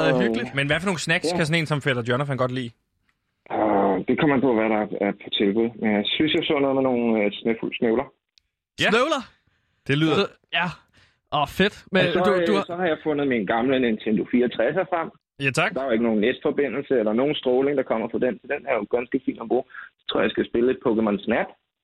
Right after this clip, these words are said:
Speaker 3: Yes.
Speaker 2: Det er der, hvor man ligesom, øh, kører rundt i sådan en bil, ikke? Og så tager man billeder
Speaker 1: Ja.
Speaker 2: af Pokémons.
Speaker 1: Så tager man billeder af Pokémon, og så får man point ud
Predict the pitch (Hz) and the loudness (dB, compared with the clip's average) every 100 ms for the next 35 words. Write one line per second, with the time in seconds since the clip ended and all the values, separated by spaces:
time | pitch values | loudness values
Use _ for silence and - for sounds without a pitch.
0 | _ _ _ _ _ 127 185 - - - | _ _ _ _ _ -2 -2 -2 -10 -16
1 | _ _ _ - 185 175 196 175 175 170 | _ _ _ 0 2 2 0 2 2 2
2 | 160 160 170 180 165 143 139 165 151 175 | 2 0 0 0 2 2 2 0 2 0
3 | 170 165 165 156 147 - 196 170 - 208 | -2 -2 -2 -2 -2 -2 -2 -2 0 -2
4 | - - 160 160 151 170 147 139 156 170 | -2 -8 -2 -2 0 0 0 0 2 2
5 | 170 127 156 156 165 135 131 - - 156 | 2 0 0 0 2 0 -2 -8 -6 0
6 | 143 131 139 143 139 - 131 131 120 135 | 0 2 2 2 0 -2 -2 0 0 -2
7 | 143 135 131 127 120 135 147 - 123 | 0 0 0 0 0 2 0 0 -2